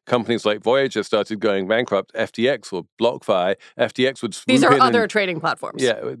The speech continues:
Speaker 1: bl-, F T X would swoop in and rescue them. And everyone's like, "Great, because F T X is the gold standard. It's very deep-pocketed. It has the best interests of the ecosystem at heart." So they are going to act as that lender of last resort and, and, and basically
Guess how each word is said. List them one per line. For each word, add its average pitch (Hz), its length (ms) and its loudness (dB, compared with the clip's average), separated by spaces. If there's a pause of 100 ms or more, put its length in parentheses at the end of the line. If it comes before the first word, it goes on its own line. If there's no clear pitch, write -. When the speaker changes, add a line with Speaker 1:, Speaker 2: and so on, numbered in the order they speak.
Speaker 1:
bl-, 143 260 -8 (100)
F 139 200 0
T 127 160 2
X 110 200 -4
would 104 280 -2 (120)
swoop 120 380 -2
in 113 140 0
and 104 120 0
rescue 135 360 -2
them. 82 140 -2
And 87 60 -2
everyone's 104 360 -2
like, 110 160 0
"Great, 160 260 0
because 107 220 -4
F 131 120 0
T 131 160 0
X 127 280 0
is 104 200 -8
the 101 120 -4
gold 107 320 -2
standard. 156 440 0
It's 101 140 -8
very 101 160 -2
deep-pocketed. 143 720 -2 (180)
It 123 120 -2
has 110 220 0
the 120 100 -2
best 117 260 0
interests 117 340 -4
of 104 100 -18
the 139 220 -6
ecosystem 143 560 -2
at 117 120 -2
heart." 120 200 2 (420)
So 135 220 2
they 135 200 2
are 139 100 4
going 131 300 0
to 135 120 -4
act 127 300 0
as 113 120 -6
that 110 180 0
lender 107 260 0
of 98 120 -4
last 98 260 0
resort 127 340 -2
and, 104 300 -4
and, 104 460 -2
and 104 260 -4
basically 104 420 -4